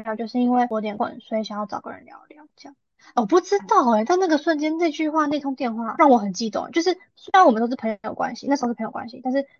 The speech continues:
那句话我就觉得，哦，所以我是你困的时候可以找的很重要的聊天对象。所以我就觉得，“好啊，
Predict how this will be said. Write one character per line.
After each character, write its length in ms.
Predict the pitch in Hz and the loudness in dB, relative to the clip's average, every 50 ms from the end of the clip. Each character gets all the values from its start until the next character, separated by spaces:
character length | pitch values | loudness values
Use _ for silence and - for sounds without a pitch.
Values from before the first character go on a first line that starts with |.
| _ _ | _ _
那 80 | 302 | 2
句 80 | 277 302 | 4 6
话 120 | 285 277 | 6 6
我 40 | 233 | 6
就 80 | 254 262 | 6 2
觉 80 | 254 | 2
得， 80 | 247 247 | 2 2
哦， 120 | - - - | 2 0 -2
所 140 | - - 220 | -2 -6 -6
以 140 | 214 220 214 | -4 -4 -4
我 160 | 202 196 190 | -6 -6 -8
是 460 | 180 - - 220 214 208 208 208 240 _ | -10 -8 -6 -4 -4 -4 -6 -8 -12 _
你 180 | - 226 220 220 - | -12 -12 -12 -10 -12
困 240 | - - 262 240 | -2 0 0 0
的 140 | 226 226 214 | 0 -2 -4
时 100 | 202 - | -2 0
候 140 | 214 208 214 | 0 0 0
可 200 | - - 233 208 | 0 -4 -8 -6
以 80 | 208 208 | -6 -6
找 220 | - - - - | -4 -4 -4 -4
的 140 | - - 202 | -4 -6 -6
很 200 | - 240 220 214 | -6 -8 -8 -4
重 200 | - 247 226 226 | 0 0 0 2
要 140 | 233 226 226 | 2 2 2
的 100 | 220 220 | 2 2
聊 160 | 214 226 220 | 2 0 0
天 240 | 226 - 233 226 226 | 0 -2 -6 -8 -4
对 180 | 220 240 - - | -4 -6 -6 -6
象。 400 | - - - _ _ - - - | -12 -18 -20 _ _ -20 -20 -20
所 60 | _ _ | _ _
以 80 | 294 285 | 4 4
我 80 | 262 | 4
就 60 | 269 | 6
觉 120 | 254 269 262 | 2 2 2
得 100 | 320 330 | 2 4
，“好 120 | - 349 | 6 8
啊， 100 | 349 381 | 8 10